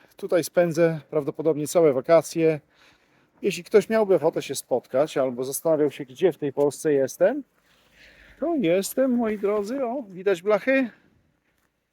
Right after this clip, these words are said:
Toruń. Jestem w Toruniu i to w zasadzie tyle, co mam na razie do powiedzenia. Nie mam możliwości ani edytować filmów, ani ich specjalnie nagrywać, poza tym, że stoję z telefonem i gadam do telefonu.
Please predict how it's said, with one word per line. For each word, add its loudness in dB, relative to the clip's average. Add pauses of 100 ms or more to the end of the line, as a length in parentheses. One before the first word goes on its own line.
(140)
Toruń. 2 (840)
Jestem 0
w -14
Toruniu 2 (200)
i -4
to -2
w -6
zasadzie -2 (220)
tyle, 2
co -6
mam -2
na 0
razie 4
do 0
powiedzenia. 0 (560)
Nie 2
mam 2
możliwości 0
ani 2
edytować 0
filmów, -4
ani -4
ich -8
specjalnie -4
nagrywać, -2 (340)
poza -2
tym, -12
że -10
stoję -2
z -12
telefonem -6 (440)
i -12
gadam 2
do -18
telefonu. -4